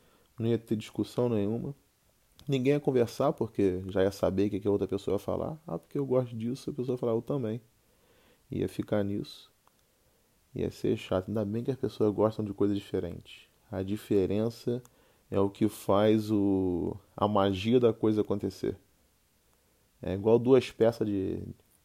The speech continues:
Lego. A parte de cima é diferente da parte de baixo, justamente porque é pra encaixar. Fica até meio, meio sexual isso, mas a, a verdade é essa, acontece. Acontece.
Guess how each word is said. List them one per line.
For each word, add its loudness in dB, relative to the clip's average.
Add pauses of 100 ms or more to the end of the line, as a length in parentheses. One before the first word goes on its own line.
(280)
Lego. 2 (1120)
A -2
parte 4
de -2
cima -4
é -4
diferente -2
da 2
parte 2
de -4
baixo, -4
justamente -6
porque -6
é -4
pra -2
encaixar. -6 (720)
Fica -6
até -2
meio, -2 (800)
meio 0
sexual 4
isso, -2
mas 0
a, -4
a -2
verdade 2
é -2
essa, -8
acontece. -6 (500)
Acontece. -10